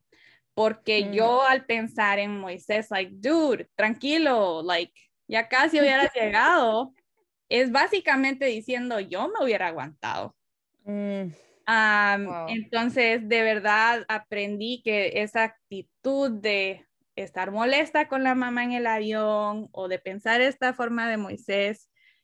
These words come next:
Speaker 1: eh, f-, es una actitud más, eh, de su-, de sentirme superior y no una de humildad, compasión, amor.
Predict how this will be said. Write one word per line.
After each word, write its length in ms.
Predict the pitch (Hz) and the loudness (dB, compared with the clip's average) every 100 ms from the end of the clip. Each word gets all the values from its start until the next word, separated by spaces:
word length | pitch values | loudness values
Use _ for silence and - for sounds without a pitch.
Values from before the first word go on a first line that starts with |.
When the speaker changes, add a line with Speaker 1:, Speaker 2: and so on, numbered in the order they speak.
| _ _ _ _ _ - | _ _ _ _ _ -8
Speaker 1:
eh, 200 | - 208 | -2 0
f-, 260 | 208 - _ - | 0 -6 _ -6
es 240 | 226 226 | -2 0
una 200 | 262 254 | 2 2
actitud 840 | 220 - 185 - 247 240 233 220 220 | 0 -4 -12 -6 -2 2 2 2 -4
más, 840 | - 208 208 208 208 208 208 - - - | -8 -4 0 2 2 0 -4 -16 -14 -8
eh, 440 | 190 180 180 185 _ | -4 -2 -4 -6 _
de 200 | 214 202 | -6 -4
su-, 340 | 202 - 220 - | -4 -6 -6 -6
de 160 | - 208 | -4 -4
sentirme 560 | - 214 190 196 208 233 | -4 -6 -4 -4 -2 -2
superior 600 | 294 269 247 233 226 247 | -4 -2 0 2 2 2
y 80 | 240 | 0
no 180 | 208 196 | -2 -4
una 220 | 196 202 | -4 -4
de 80 | 190 | -4
humildad, 720 | 180 170 180 214 226 220 220 _ _ _ _ _ _ _ | -6 -8 0 2 4 2 0 _ _ _ _ _ _ _
compasión, 760 | - 170 170 240 226 220 214 214 | -20 -16 -4 0 2 0 -2 -10
amor. 500 | 175 185 226 220 | -10 -2 0 -2